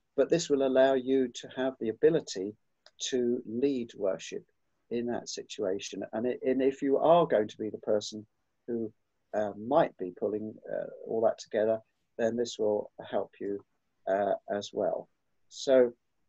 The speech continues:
uh, according to, uh, our poll results, most people have, for one reason or other, have not led a Zoom service,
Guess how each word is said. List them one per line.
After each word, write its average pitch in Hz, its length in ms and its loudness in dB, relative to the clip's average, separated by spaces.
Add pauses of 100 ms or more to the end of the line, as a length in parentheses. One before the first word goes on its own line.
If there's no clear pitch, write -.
(140)
uh, 160 220 4
according 180 480 4
to, 151 400 2
uh, - 80 -2 (120)
our 123 420 4 (280)
poll 214 240 8
results, 98 640 -2 (640)
most 185 560 4
people 165 600 4
have, 151 420 6 (720)
for 143 180 4
one 196 220 6
reason 143 320 4
or 139 80 2
other, 135 160 2
have 143 220 -6
not 165 440 4
led 95 200 -2
a 104 80 -2
Zoom 104 320 -4
service, 123 420 0